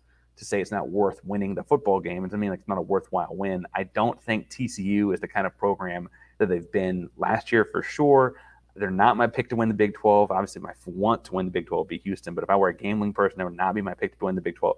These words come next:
T C U would not be my pick to win the Big twelve either. Um,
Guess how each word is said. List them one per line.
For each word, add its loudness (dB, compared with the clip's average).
T -6
C -6
U 2
would 2
not -2
be -4
my -2
pick -4
to -6
win -2
the -4
Big -6
twelve 0
either. 0
Um, 2